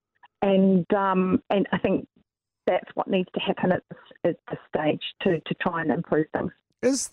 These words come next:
Speaker 2: is there something in that, um, okay, this is a bit of a curveball maybe, but, you know, we've seen the, the change in the f-,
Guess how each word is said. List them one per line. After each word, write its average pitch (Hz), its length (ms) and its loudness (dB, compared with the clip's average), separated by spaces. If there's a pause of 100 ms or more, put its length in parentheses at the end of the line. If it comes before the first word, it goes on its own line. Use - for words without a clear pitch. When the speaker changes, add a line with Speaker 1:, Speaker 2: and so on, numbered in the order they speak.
(120)
Speaker 2:
is 311 200 -2
there 403 140 2
something - 360 -2
in 202 160 2
that, 170 320 2
um, 123 480 0 (420)
okay, 123 260 -2
this 110 160 -2
is - 60 -8
a 101 40 -10
bit 95 100 -2
of 85 80 -6
a 87 40 -8
curveball 98 440 -4
maybe, 101 260 -2
but, 135 180 -2
you 156 80 0
know, 147 80 2
we've 139 200 0
seen 143 240 -2
the, 113 160 2
the 104 280 -4
change 113 320 -2
in 101 120 -4
the 92 200 -6 (240)
f-, - 100 -20